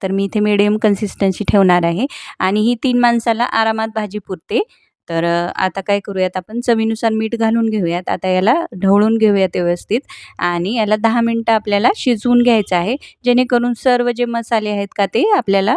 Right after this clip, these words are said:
भाजीमध्ये उतरले पाहिजेत आता. तर, अ, झाकण लावून आपल्याला ही भाजी शिजवून घ्यायची आहे. तर चवीनुसार मीठ टाकायचं आहे आणि मस्त दहा मिनटं याला दणकून असं शिजवून घ्यायचं आहे, जेणेकरून त्याला रंग, चव अशी छान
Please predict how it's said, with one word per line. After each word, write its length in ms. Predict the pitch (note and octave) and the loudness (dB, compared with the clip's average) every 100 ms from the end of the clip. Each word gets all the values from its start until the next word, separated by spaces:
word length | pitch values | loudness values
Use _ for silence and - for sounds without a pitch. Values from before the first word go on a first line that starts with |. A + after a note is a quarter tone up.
| G4 | -2
भाजीमध्ये 560 | G3+ G3+ G3 G3 F3+ A#3 | -2 0 0 -2 -2 -2
उतरले 480 | A#3+ - G3 F#3 F3+ | -2 0 0 0 -2
पाहिजेत 420 | F3 E3 E3 E3 | -4 -4 -4 -4
आता. 280 | D#3+ G#3+ G#4 _ - _ _ | 0 2 0 _ -20 _ _
तर, 120 | F3+ | -2
अ, 180 | F#3 F#3 | 0 0
झाकण 380 | F#3 G#3 G#3 A#3+ | 0 -2 0 -2
लावून 300 | A#3 A3+ A#3+ | 0 -2 -2
आपल्याला 360 | A3+ G#3+ G3+ G3+ | -4 -4 -2 -2
ही 120 | G3+ | 0
भाजी 320 | G#3 F3+ C#4+ - | 0 2 0 0
शिजवून 460 | - G3+ G3 F3+ | 2 2 2 0
घ्यायची 340 | F3 E3 D#3 E3+ | 0 -2 -2 -4
आहे. 240 | D#3 D#3 - _ _ _ _ _ _ F3 | -4 -4 -10 _ _ _ _ _ _ -8
तर 100 | D#3 | -2
चवीनुसार 500 | G#3 G3 G3+ G3 G3+ | 0 2 0 2 2
मीठ 200 | G#3 A3 - | 2 -2 -4
टाकायचं 400 | A3 G3 F3+ F3+ | -4 -4 -2 -2
आहे 240 | F#3 G#3+ | 0 -2
आणि 240 | - F#3+ G3 | 0 0 2
मस्त 320 | G3+ - A3+ | 0 0 0
दहा 260 | G3+ G3+ | 2 2
मिनटं 300 | G3+ G3 F#3 | 0 -2 0
याला 200 | G3 G3 G#3 | 0 0 0
दणकून 460 | G3 F#3+ A3 A3 | 0 0 -2 -2
असं 260 | G#3 - E4+ | 0 2 0
शिजवून 420 | - G#3 G3+ G3 G3 | 2 0 2 0 0
घ्यायचं 320 | F#3 E3+ F3 | 0 0 0
आहे, 120 | F3 | 0
जेणेकरून 500 | F3+ F3 E3 F#3 B3 - - - _ | -2 -4 -2 -2 -2 -4 -12 -20 _
त्याला 260 | F#3 F#3+ C4 C#4+ | -2 0 0 0
रंग, 400 | F#3+ G3 G3+ G3+ A3 A#3+ | 2 2 0 -2 -4 -4
चव 280 | - G#3+ G#3+ | 0 2 2
अशी 280 | - - A3 - | -2 -4 -8 -2
छान 240 | G#3 G#3+ | 0 0